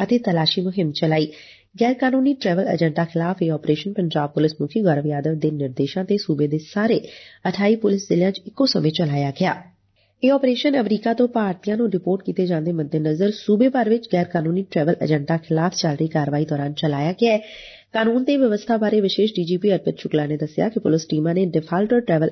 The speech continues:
ਏਜੰਟਾਂ ਖਿਲਾਫ ਘੱਟੋ ਘੱਟ ਚੌਵੀ ਮਾਮਲੇ ਦਰਜ ਕੀਤੇ ਨੇ ਅਤੇ ਉਨ੍ਹਾਂ ਵਿੱਚੋਂ ਸੱਤ ਟਰੈਵਲ ਏਜੰਟਾਂ ਨੂੰ ਗ੍ਰਿਫਤਾਰ ਕੀਤਾ ਗਿਆ ਹੈ। ਉਨ੍ਹਾਂ ਦੱਸਿਆ ਕਿ ਸਾਰੇ ਸੀ ਪੀਜ਼ ਅਤੇ ਐਸ ਐਸ ਪੀਜ਼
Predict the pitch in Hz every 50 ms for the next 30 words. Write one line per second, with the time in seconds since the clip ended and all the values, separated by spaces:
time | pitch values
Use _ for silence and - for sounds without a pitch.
0 | - 156 151 151 143 - 147 151 - - 156 151 160 175 190 - - 190 180 -
1 | 185 185 226 208 208 - 220 - - 208 208 240 277 269 220 170 151 143 151 151
2 | 151 147 147 - - - 147 - 220 247 240 262 254 - - - - - - -
3 | - - - 254 247 240 247 254 233 233 - 233 240 - - 202 214 220 - -
4 | - - 196 170 165 185 - - 165 - 147 143 151 185 190 190 208 190 165 151
5 | 156 - - 165 156 160 - - - 185 180 165 156 151 - 202 190 160 - -
6 | - - - _ _ _ _ _ _ _ _ _ - 220 220 262 254 247 247 269
7 | 262 254 277 254 254 220 202 214 233 233 - - 208 190 - 226 233 226 233 196
8 | - 185 180 180 185 185 - - 185 185 190